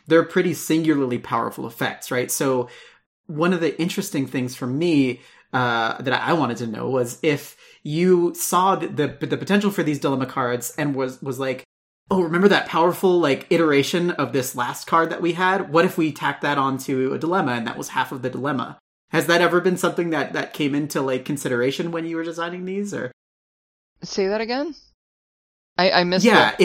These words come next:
Speaker 1: i-, if so, these cards are generally, like, I would say that one of these effects in the dilemma is more powerful than just, like, if you were to have this on a card by itself. And
Speaker 2: Right.
Speaker 1: I'm guessing
Speaker 2: Yes.
Speaker 1: that that
Speaker 2: Yeah.
Speaker 1: is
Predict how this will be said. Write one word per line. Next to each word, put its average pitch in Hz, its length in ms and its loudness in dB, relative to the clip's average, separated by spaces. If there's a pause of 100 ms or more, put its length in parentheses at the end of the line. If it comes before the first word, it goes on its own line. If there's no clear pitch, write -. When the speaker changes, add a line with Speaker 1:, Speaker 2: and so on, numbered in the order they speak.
(140)
Speaker 1:
i-, - 40 10
if 180 100 6
so, 175 320 8
these 160 340 0
cards 220 320 2
are 156 80 2
generally, 147 500 2
like, 139 200 0
I 175 80 8
would 196 200 10
say 160 500 2 (220)
that 139 380 2 (280)
one 160 320 4
of 143 100 0
these 135 220 0
effects - 760 -2
in 147 140 0
the 143 80 0
dilemma 120 520 0
is 139 160 -2
more 139 220 2
powerful 131 460 -2
than 120 420 -4
just, 135 220 -4
like, 131 180 -4
if 135 120 -6
you 143 100 0
were 139 60 2
to 135 60 0
have 117 280 -4
this 120 260 -4
on 123 140 -4
a 113 60 -8
card 113 400 -2
by 107 120 -4
itself. - 680 -12 (480)
And 160 140 4
Speaker 2:
Right. 160 220 2
Speaker 1:
I'm 156 180 2
guessing 160 300 2
Speaker 2:
Yes. 139 100 6
Speaker 1:
that 127 260 -2
that 123 220 -2
Speaker 2:
Yeah. 135 160 0
Speaker 1:
is 127 280 -4